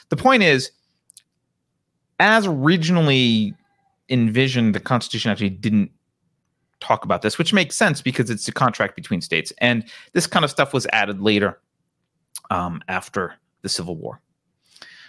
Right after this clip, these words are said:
uh, and then, and then more in the twentieth century. So in summary here, uh, there's no such thing as a right to vote philosophically. Um, you can create a state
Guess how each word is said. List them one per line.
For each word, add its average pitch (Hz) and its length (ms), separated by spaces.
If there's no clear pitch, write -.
uh, 85 280
and 90 140
then, 90 240
and 92 160
then 90 160
more 95 200
in 90 80
the 90 60
twentieth 85 360
century. 85 400
So 127 360
in 151 160
summary 190 340
here, 127 280
uh, 113 220
there's 120 280
no 147 200
such 156 240
thing 151 180
as 131 60
a 120 60
right 113 180
to 110 80
vote 101 320
philosophically. 90 760
Um, 104 440
you 135 160
can 196 400
create 185 400
a 175 40
state - 520